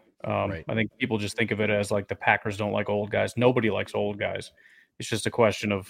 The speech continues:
Speaker 1: who's willing to give into that and, and go for it. And maybe the Packers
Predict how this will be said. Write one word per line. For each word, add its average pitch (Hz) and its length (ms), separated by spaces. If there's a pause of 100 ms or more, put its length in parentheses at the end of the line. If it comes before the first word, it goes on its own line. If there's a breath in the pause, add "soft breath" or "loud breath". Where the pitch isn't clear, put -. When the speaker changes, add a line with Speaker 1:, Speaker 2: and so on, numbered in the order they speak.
(120)
Speaker 1:
who's 113 240
willing 104 360
to 104 260 (760 soft breath)
give 113 200
into 117 280
that 98 300 (200)
and, 101 360
and 104 160
go 110 160
for 98 300
it. - 140
And 101 200
maybe 120 300
the 123 120
Packers 127 680